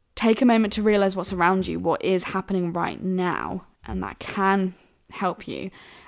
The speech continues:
A couple of techniques that I have about mindfulness is thinking about what you can feel. I do this with you. I, I try and do this with you every episode before I start,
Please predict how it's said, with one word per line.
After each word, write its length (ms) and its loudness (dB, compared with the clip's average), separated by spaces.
A 80 2
couple 480 2
of 140 0
techniques 520 -4
that 340 0
I 100 2
have 520 0
about 460 0
mindfulness 800 -4
is 420 0
thinking 320 0
about 280 4
what 180 0
you 160 -8
can 200 -4
feel. 680 2
I 160 8
do 180 4
this 220 2
with 140 2
you. 280 4
I, 180 2
I 60 2
try 280 10
and 160 6
do 180 4
this 200 -2
with 240 -6
you 240 0
every 240 4
episode 580 -2
before 360 -2
I 40 0
start, 480 4